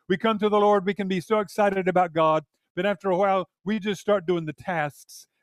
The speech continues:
Oh, we make it about a task, right? "Oh, we gotta go to church. Oh, I gotta pray an hour every day. Oh, I gotta do this. I gotta," you know,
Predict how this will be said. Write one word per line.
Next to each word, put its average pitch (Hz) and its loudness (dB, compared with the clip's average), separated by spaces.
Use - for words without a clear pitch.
Oh, 208 2
we 220 0
make 208 -4
it 190 2
about 175 0
a 156 -6
task, 156 -6
right? 165 0
"Oh, 196 2
we 214 -2
gotta 208 0
go 214 0
to 208 -2
church. 202 -8
Oh, 185 0
I 202 0
gotta 208 -4
pray 202 -4
an 180 -6
hour 175 0
every 160 -4
day. 151 -6
Oh, 185 2
I 214 4
gotta 220 -2
do 226 -6
this. 220 -4
I 180 0
gotta," 202 -2
you 185 -10
know, 202 0